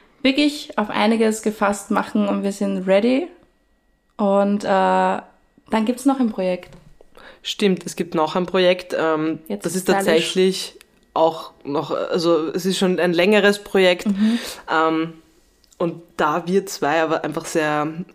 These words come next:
Speaker 2: kritisch sind und jetzt da
Speaker 1: Ja.
Speaker 2: auch nix hudeln wollen, ähm, basteln wir grad an einem Merch.
Speaker 1: Ja, jetzt, jetzt ist es raus. <laughs> Es ist raus! Wir wollen auch ein, ein heiß gekocht Baby haben.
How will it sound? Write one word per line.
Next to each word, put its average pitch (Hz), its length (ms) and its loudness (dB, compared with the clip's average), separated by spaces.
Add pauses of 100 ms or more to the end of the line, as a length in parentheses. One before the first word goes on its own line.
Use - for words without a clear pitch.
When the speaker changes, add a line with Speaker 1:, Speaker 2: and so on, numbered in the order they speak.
(420)
Speaker 2:
kritisch 170 500 -2
sind 160 320 -2
und 160 140 0
jetzt - 440 -6
da 147 360 -2
Speaker 1:
Ja. - 80 -4
Speaker 2:
auch 143 160 -6
nix - 420 -6
hudeln 156 320 -2
wollen, 147 340 0 (520)
ähm, 151 520 0 (200)
basteln 165 420 -2
wir 165 120 2
grad 151 640 -8
an 160 160 -8
einem 156 260 -4
Merch. - 460 -6 (240)
Speaker 1:
Ja, 220 420 -6 (460)
jetzt, 214 340 -6
jetzt 214 180 -2
ist 220 100 2
es 208 180 0
raus. 185 460 4
<laughs> 208 40 2 (680)
Es 285 200 4
ist 339 280 2
raus! 359 720 4 (440)
Wir 233 180 2
wollen 226 240 4
auch 208 160 0
ein, 202 320 0
ein 196 180 -2
heiß 190 200 -2
gekocht - 420 -8
Baby 185 260 -2
haben. 190 480 -4